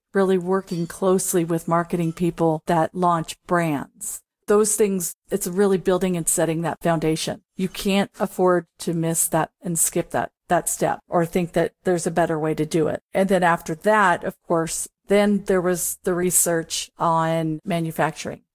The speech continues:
At first, you know, I thought, "Well, maybe I want to do this myself. Maybe I'll just get a building and do it myself." Then I looked at the cost for that.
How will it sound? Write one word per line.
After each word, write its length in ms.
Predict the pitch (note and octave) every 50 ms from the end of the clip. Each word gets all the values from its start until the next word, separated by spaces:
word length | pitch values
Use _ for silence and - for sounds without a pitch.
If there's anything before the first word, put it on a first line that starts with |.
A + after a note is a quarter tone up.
| _ -
At 180 | G3+ G3 G3
first, 360 | - G3 G3+ G3 F#3+ - -
you 80 | G#3 F#3+
know, 120 | F#3 E3+
I 80 | E3+ E3+
thought, 220 | E3+ - F3+ E3
"Well, 140 | G#3 A3 A3
maybe 260 | G#3+ G3+ A#3 A#3 C4
I 60 | A#3 G#3+
want 180 | G3+ G#3 G3
to 60 | F#3+
do 180 | F3+ - F#3 F3+
this 240 | F3+ F3 E3 - -
myself. 600 | E3+ E3 E3 - - - B3+ C4+ - - - - _ _
Maybe 300 | - G#3+ G3+ A3+ A#3 C#4
I'll 100 | B3+ A3
just 220 | F3+ F3+ E3+ - -
get 160 | G3 F3+ F3
a 40 | D#3
building 500 | - - F#3+ A#3 B3 B3 - G#3+ - - _ _ _ _
and 140 | - G3 F#3+
do 180 | E3+ G3 F3 E3+
it 100 | - -
myself." 480 | F3 E3+ E3 - - C4+ C4+ - - - _ _ _ _ _ _ _
Then 120 | - G#3 G#3
I 100 | B3 B3+
looked 280 | A#3 G#3 G3+ G3+ G#3
at 80 | G#3 G3+
the 80 | - F#3
cost 400 | - - G3 F3+ F3+ - - -
for 100 | - F3
that. 340 | D#3+ F#3+ G#3+ A3 F#3+ -